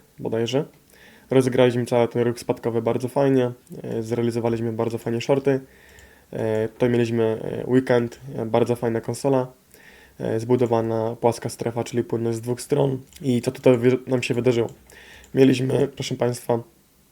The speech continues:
e, wejścia w longa w tym tutaj momencie na giełdzie, na giełdzie, na grupie vip. Niestety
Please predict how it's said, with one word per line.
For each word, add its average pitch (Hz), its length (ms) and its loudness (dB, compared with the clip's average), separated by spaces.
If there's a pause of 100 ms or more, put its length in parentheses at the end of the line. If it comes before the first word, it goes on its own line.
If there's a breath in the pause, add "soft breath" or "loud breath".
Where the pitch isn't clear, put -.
(760)
e, 123 240 4
wejścia 120 500 2
w 120 100 -10
longa 120 320 2
w - 80 -16
tym 120 120 -4
tutaj 117 200 -2
momencie 117 380 -2
na 113 220 -4
giełdzie, 113 420 -4 (240)
na 117 160 -2
giełdzie, 113 320 0
na 117 100 -6
grupie 123 300 0
vip. 151 240 0 (680 loud breath)
Niestety 131 520 2